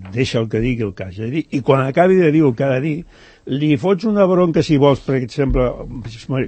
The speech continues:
que és així, o no, o aplaudeixes, o, o, o no, o no fa res. Però deixa'l que enraoni, deixa'l que di-, que ho digui, perquè efectivament, si aquesta,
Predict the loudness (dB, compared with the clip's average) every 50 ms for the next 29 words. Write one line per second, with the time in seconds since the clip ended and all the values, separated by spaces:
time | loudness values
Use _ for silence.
0 | -6 -6 -4 -2 -2 0 0 -2 -2 -2 -4 -6 -6 -8 -12 -16 -20 -20 -20 -20
1 | -20 -20 _ _ -20 _ _ -20 _ -20 -12 -4 -4 -2 -2 -2 -2 -4 -2 -2
2 | -2 -2 -2 -4 -8 -8 -6 -4 -4 -4 -2 -2 -2 -4 -4 -4 -6 -8 -8 -8
3 | -10 -12 -12 -12 -12 -8 -4 -2 0 0 0 0 -2 -4 -2 -2 0 0 0 -2
4 | -2 -2 -6 -8 -12 -14 -18 _ _ _ _ _ _ _ _ _ _ _ -10 -10
5 | -10 -10 -12 -14 -16 -20 _ _ _ -14 -12 -12 -12 -8 -4 -4 -4 -2 -2 -2
6 | -2 -2 -4 -6 -8 -12 -16 -18 -18 -14 -12 -10 -8 -8 -6 -4 -4 -4 -4 -4
7 | -6 -8 -8 -4 -2 -2 -2 -4 -6 -8 -10 -14 _ _ _ _ -10 -6 -4 -4
8 | -4 -4 -8 -6 -4 0 0 2 4 4 2 0 -2 -6 -10 -8 -6 -6 -6 -2
9 | -2 -2 -2 0 0 2 2 2